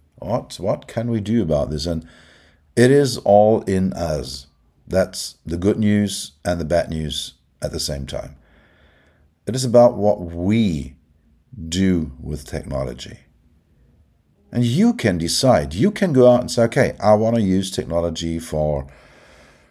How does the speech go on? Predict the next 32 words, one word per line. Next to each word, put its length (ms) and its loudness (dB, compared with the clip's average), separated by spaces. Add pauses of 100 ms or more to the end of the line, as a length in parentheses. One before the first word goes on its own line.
(140)
creating 520 6
a 60 6
virtual 460 4
life 300 6
which 200 -4
is 120 -6
not 240 0
my 100 -2
real 260 2
life, 280 -4
for 140 -6
creating 500 0
a 40 -2
distance 520 -2
between 540 -2
what 260 0
I 140 -2
want 400 0
and 160 -6
what 180 2
I 120 0
should 360 -6
be, 280 -4 (840)
uh, 340 2
and 160 -2
what 140 2
really 300 2
is 240 2
on 100 -2
the 100 -2
other 180 -2
side." 420 -6